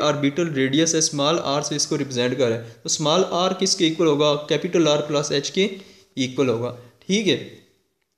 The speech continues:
अच्छा एक चीज़ और देखें, यहाँ पर ये satellite जो है वो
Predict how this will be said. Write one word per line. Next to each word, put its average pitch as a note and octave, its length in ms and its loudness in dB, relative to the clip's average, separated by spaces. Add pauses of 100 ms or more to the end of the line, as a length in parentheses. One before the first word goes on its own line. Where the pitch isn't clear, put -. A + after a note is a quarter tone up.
(220)
अच्छा D#3 200 0
एक E3 220 2
चीज़ E3+ 180 2
और F3+ 140 4
देखें, E3 200 2
यहाँ C#3+ 140 4
पर E3 160 0
ये E3 140 2
satellite D#3 500 4
जो D#3 160 0
है D#3 60 0
वो D#3+ 80 0